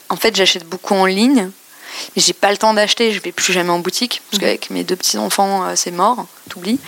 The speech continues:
Speaker 1: Et puis j'ai pas envie de les traîner là-bas le week-end. Donc, euh,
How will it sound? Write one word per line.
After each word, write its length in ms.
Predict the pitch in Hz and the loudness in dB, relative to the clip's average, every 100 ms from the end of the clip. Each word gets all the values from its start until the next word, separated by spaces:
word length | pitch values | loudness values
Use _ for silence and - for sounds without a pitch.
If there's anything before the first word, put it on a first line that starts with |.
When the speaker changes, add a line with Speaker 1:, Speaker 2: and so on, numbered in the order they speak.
| - - - | -10 -10 -4
Speaker 1:
Et 100 | 180 | -4
puis 120 | 175 - | -2 -2
j'ai 80 | 180 | 0
pas 120 | 190 | 2
envie 80 | 190 | 2
de 40 | |
les 60 | 190 | 0
traîner 260 | - 180 | 2 2
là-bas 260 | 180 175 180 | 4 4 4
le 60 | |
week-end. 380 | 185 - 208 240 202 - - - - - | 2 0 2 2 -2 -6 -18 -18 -20 -14
Donc, 320 | 196 190 180 | -4 -4 0
euh, 720 | 190 175 175 170 170 170 170 | 2 2 2 0 0 -2 -6